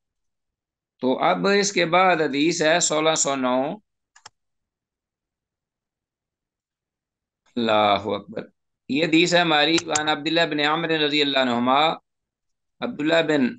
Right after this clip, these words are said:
अम्र बिन आस रज़ी अल्लाहु अन्हुमा से ये हदीस जो है ये मरवी है। क़ाला, वो कहते हैं, क़ाला रसूलुल्लाह सल्लल्लाहु अलैहि वसल्लम के अल्लाह के रसूल सल्लल्लाहु अलैहि वसल्लम ने इरशाद फरमाया,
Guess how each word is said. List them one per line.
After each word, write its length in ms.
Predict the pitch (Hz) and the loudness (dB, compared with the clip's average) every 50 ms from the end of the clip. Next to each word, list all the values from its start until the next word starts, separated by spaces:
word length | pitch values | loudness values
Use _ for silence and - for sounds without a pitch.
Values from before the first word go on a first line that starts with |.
| _ _ _ _ _ _ - | _ _ _ _ _ _ -4
अम्र 240 | 143 156 165 160 | -2 0 0 0
बिन 140 | 151 147 135 | 0 0 2
आस 300 | 131 127 127 120 - - | 2 2 2 2 0 0
रज़ी 240 | 127 127 120 127 127 | -2 -2 0 0 0
अल्लाहु 220 | 123 123 120 117 | 2 2 0 0
अन्हुमा 360 | 117 113 110 110 113 113 113 113 | 0 0 -2 0 0 0 0 0
से 120 | 113 131 | 0 0
ये 100 | 113 113 | 0 -2
हदीस 320 | 113 107 110 117 117 - - - - - _ _ _ _ _ _ _ _ _ _ _ _ - | 0 0 0 2 6 6 6 6 6 2 _ _ _ _ _ _ _ _ _ _ _ _ 0
जो 80 | 107 | 2
है 140 | 113 117 117 | 4 4 4
ये 100 | 117 113 110 | 4 4 2
मरवी 340 | 117 120 131 139 156 151 | 2 0 0 0 0 2
है। 180 | 143 135 131 131 | 4 4 4 4
क़ाला, 380 | 131 - 131 135 139 143 143 135 | 2 2 2 2 4 4 2 2
वो 120 | 127 123 120 | 0 -2 -2
कहते 320 | - 151 156 - - 143 127 | -2 -2 -2 -2 0 0 2
हैं, 220 | 123 120 123 - - - - _ _ _ _ _ _ _ _ - - - - _ _ - | 2 2 0 -2 -6 -12 -20 _ _ _ _ _ _ _ _ -20 -20 -20 -20 _ _ 0
क़ाला 240 | 139 139 156 160 170 160 | 2 4 4 6 4 4
रसूलुल्लाह 520 | 156 156 175 175 170 175 165 160 160 156 | 2 0 -2 -2 0 2 2 2 2 2
सल्लल्लाहु 400 | 156 - 165 160 156 156 151 143 | 0 0 -2 0 0 2 2 0
अलैहि 80 | 139 139 | 0 0
वसल्लम 340 | - 151 147 143 147 156 160 | -2 -4 -2 -2 -2 -2 -2
के 80 | 156 160 | -2 -2
अल्लाह 200 | 147 151 156 - | 0 0 0 0
के 80 | 156 | -2
रसूल 260 | 143 127 - 165 156 151 | -4 -4 -4 -6 -6 -4
सल्लल्लाहु 240 | - 160 147 143 | -2 0 0 0
अलैहि 100 | 135 143 | 0 0
वसल्लम 160 | 139 147 147 143 | -2 -2 0 0
ने 100 | 135 131 | 0 -2
इरशाद 320 | 127 120 - 127 127 131 120 | -2 0 0 0 0 0 -2
फरमाया, 460 | - 131 127 139 147 147 131 120 | -2 -2 0 2 2 2 2 2